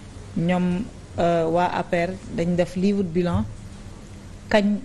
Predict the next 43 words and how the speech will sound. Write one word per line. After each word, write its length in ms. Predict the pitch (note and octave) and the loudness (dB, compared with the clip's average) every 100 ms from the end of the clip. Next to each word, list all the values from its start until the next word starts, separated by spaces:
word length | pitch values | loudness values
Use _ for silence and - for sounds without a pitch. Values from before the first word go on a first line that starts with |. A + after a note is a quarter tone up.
| - | -4
bilan 400 | D#3+ F3 F3+ F3 | 0 2 4 2
wu 60 | E3+ | 2
Macky 260 | E3+ E3 | 0 0
Sall, 340 | D#3+ E3 D3 E3 - - - - - - - - | 0 0 0 -2 -8 -14 -16 -16 -16 -16 -16 -2
wax 280 | F3+ - - | 0 0 -2
li 120 | F#3 | 2
mu 140 | F#3+ F3+ | 2 2
def 180 | E3+ - | 0 -2
ci 120 | F#3+ | 0
réew 180 | F3 E3+ | 2 2
mi, 220 | E3+ F3+ | 0 -2
fi 160 | F#3+ G3+ | 0 2
mu 140 | F3+ E3+ | 2 2
jëlee 220 | F3 F3 | 2 0
Sénégal, 500 | E3+ F3 E3 E3 E3+ - - - F3 | 0 0 0 0 -2 -6 -14 -8 0
ni 120 | F3 | 2
mu 80 | F#3 | 2
soppee 320 | - E3+ E3 | 0 -2 -2
Sénégal. 480 | D#3 D#3 D3 C#3+ C3+ - - - - | -2 -2 -2 -2 -2 -6 -14 -16 -4
Yow 160 | E3+ F3+ | 2 4
nga 100 | F#3 | 4
def 220 | F#3 F3 - | 0 -2 -4
livre 400 | E3 F3 A3 G3 | 0 4 4 2
rouge 560 | F3 D#3 D3 C3 - - - - - - - | 0 0 -2 -4 -6 -8 -12 -14 -16 -16 -2
pour 140 | F#3+ E3+ | 0 2
sanctionner 760 | - - A#3+ A3+ A3 F#3 F#3+ - - - - | 2 4 4 4 2 2 0 -4 -14 -18 -4
le 140 | E3+ E3+ | 0 2
bilan 320 | E3+ E3+ E3 | 2 0 -2
de 80 | D#3 | -2
Macky 240 | D3+ D3+ | -4 -4
Sall. 220 | - C3+ B2 - - - - - | -2 -2 -4 -8 -16 -16 -16 -4
Gis 100 | G3+ | 0
nga 100 | A3+ G3 | 2 2
nag 140 | F3 - | 0 -4
liy 260 | F3+ F#3+ G#3 | 0 2 4
dëgg 260 | F3+ F3 E3+ | 2 2 2
ba 140 | D#3+ | 0
dëgg 220 | F3 E3+ - - - - - - - - - - - - - - - | 2 0 -2 -12 -16 -16 -16 -16 -18 -18 -18 -16 -16 -14 -16 -12 -4
mooy 260 | E3 F#3 | 0 2
bilan 420 | D#3+ F#3+ G#3+ G3+ | 2 2 4 2
wu 60 | F#3+ | 2
Macky 220 | F3+ F3 | 0 -2
Sall. 260 | E3 E3 - | 0 0 0